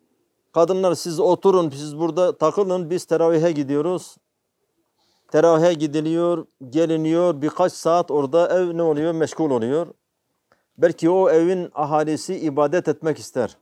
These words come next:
Bu noktalarda da riayet edilmesi lazım. Yani belki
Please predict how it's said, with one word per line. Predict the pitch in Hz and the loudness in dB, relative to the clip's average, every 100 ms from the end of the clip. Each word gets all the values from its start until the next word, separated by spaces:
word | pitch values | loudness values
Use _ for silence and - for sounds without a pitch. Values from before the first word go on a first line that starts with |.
| _ _ _ _ _ _ _ _ _ _ _ _ - | _ _ _ _ _ _ _ _ _ _ _ _ -2
Bu | 165 | 2
noktalarda | 185 147 170 170 180 160 | 2 2 2 2 2 0
da | 160 | 0
riayet | 160 175 165 | 2 2 0
edilmesi | 147 151 151 135 170 | -2 -2 -2 -4 -2
lazım. | 139 101 101 117 | -2 -2 -4 -4
Yani | 131 131 | -2 -2
belki | 143 143 - 147 147 | -2 -2 -4 -8 -8